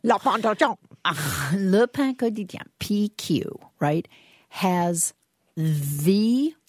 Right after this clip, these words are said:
Speaker 2: worst service of any establishment in this United States. And I've discovered why. I started complaining about it, going, "What? Do I have to,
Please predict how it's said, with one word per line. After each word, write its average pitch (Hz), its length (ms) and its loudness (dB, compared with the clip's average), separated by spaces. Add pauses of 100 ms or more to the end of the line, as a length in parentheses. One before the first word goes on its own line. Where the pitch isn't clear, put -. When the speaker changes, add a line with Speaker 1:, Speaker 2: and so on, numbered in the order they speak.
(140)
Speaker 2:
worst 165 1040 -2 (160)
service - 880 -4 (380)
of 175 160 -2 (160)
any 214 460 2
establishment 156 1040 -2
in 151 280 -2
this - 420 0
United 127 560 -2
States. - 560 -8 (400)
And 156 180 0
I've 143 220 -2
discovered 127 800 -4
why. - 260 -6 (880)
I 170 100 -2
started 185 420 0
complaining 185 520 0
about 135 240 -4
it, 135 80 -4
going, 139 200 -2
"What? 180 540 0 (280)
Do 175 220 2
I 247 80 0
have 440 100 -6
to, 339 160 -6